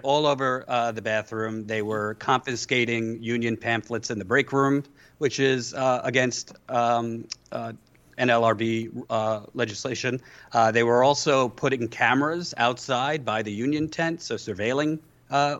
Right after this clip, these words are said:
w-, workers and what they were doing. Uh, they also, um, you know, during this campaign were flooding the warehouse with union busting, uh, consultants, as they called it, uh, who were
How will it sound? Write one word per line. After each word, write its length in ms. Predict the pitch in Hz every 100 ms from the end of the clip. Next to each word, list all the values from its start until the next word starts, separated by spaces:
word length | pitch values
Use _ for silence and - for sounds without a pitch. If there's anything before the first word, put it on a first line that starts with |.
| -
w-, 240 | 147 170 _ -
workers 480 | 147 151 160 160
and 100 | 135
what 160 | 110 110
they 80 | 113
were 140 | 104
doing. 360 | 101 120 160 180 - - - -
Uh, 240 | 110 107
they 160 | 113 120
also, 580 | 180 - 151 131 123 135
um, 440 | 120 117 113 113 123
you 100 | 120
know, 160 | 113
during 380 | 113 120 135 131
this 180 | 123 -
campaign 720 | 127 113 101 127 147 104 98 - - _
were 420 | 113 110 104 104 - _ _ _
flooding 720 | - - 143 156 139 101 92
the 80 | 95
warehouse 480 | 110 131 117 104 98
with 160 | 110 101
union 340 | 139 151 113
busting, 640 | 101 101 - 107 95 98 -
uh, 180 | 104 98
consultants, 760 | - 135 - 151 - 101 95 -
as 200 | - 101
they 140 | 104
called 260 | 95 107 92
it, 100 | 92 - - - -
uh, 200 | 113 107
who 120 | 143
were 220 | 120 117